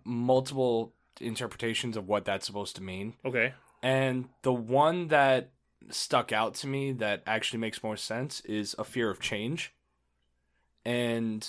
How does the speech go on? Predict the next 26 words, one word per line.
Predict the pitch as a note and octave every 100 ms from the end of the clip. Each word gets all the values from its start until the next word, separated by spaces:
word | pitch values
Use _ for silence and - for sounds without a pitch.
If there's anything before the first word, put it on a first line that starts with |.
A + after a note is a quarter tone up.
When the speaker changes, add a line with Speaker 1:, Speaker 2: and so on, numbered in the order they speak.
| -
Speaker 1:
something | C3+ - C3+ C3+ C3
big | A#2+ A#2+ B2+
is | B2+ -
happening | A2+ A2+ A#2 A#2
in | A2+
your | G2+
life | G2 G2 A2 -
that's | G#2
changing | - - G#2+ A2 A#2 A2+
and | G#2
you |
don't | G2+ G#2 D#2
know | G2+ G2+
if | -
you're | G#2
prepared | - G#2 C#3
Speaker 2:
Right. | C3 B2
Speaker 1:
for | D#3+
it |
type | D#3+ G3
of | G3+
thing. | A3 G#3+ G3+
Speaker 2:
Right. | C#3+ C3+ A#2+
Speaker 1:
And | B2+ B2+
this | D3+ -
happened | D3 D3+ G3 G3+